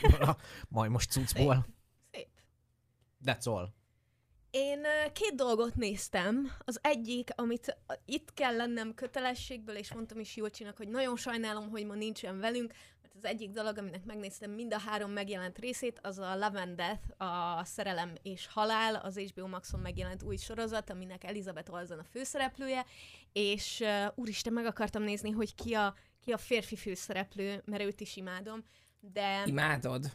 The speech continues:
Speaker 2: Imádom.
Speaker 3: Engem ő, ő rémisztett
Speaker 2: Hogy,
Speaker 3: el
Speaker 2: hogy
Speaker 3: ettől.
Speaker 2: hívják?
Speaker 3: Nem, nem
Speaker 2: Hogy
Speaker 3: fog
Speaker 2: hívják?
Speaker 3: eszembe jutni a neve, de nagyon nem kedvelem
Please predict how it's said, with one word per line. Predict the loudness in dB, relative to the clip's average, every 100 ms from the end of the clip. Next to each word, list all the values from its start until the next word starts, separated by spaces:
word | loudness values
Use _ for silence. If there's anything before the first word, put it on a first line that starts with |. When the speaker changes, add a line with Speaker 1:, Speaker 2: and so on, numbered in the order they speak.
| -10
Speaker 2:
Imádom. | -18 -14 -14 -14 -16 -20 -14 -10 -4
Speaker 3:
Engem | 4 8 8
ő, | 10 8 6 4 2
ő | 2 0 -2 0
rémisztett | 0 0 2 4 4 4
Speaker 2:
Hogy, | 4 4
Speaker 3:
el | 4
Speaker 2:
hogy | 2
Speaker 3:
ettől. | 2
Speaker 2:
hívják? | 2 2 -2 2
Speaker 3:
Nem, | 4 8
nem | 8
Speaker 2:
Hogy | 8
Speaker 3:
fog | 6 6
Speaker 2:
hívják? | 6 6
Speaker 3:
eszembe | 6 6
jutni | 4 2 2
a |
neve, | 4 6 8 6 4
de | 4
nagyon | 6 4 4 0
nem | 0 0
kedvelem | 0 -2 -2 -4 -4 -6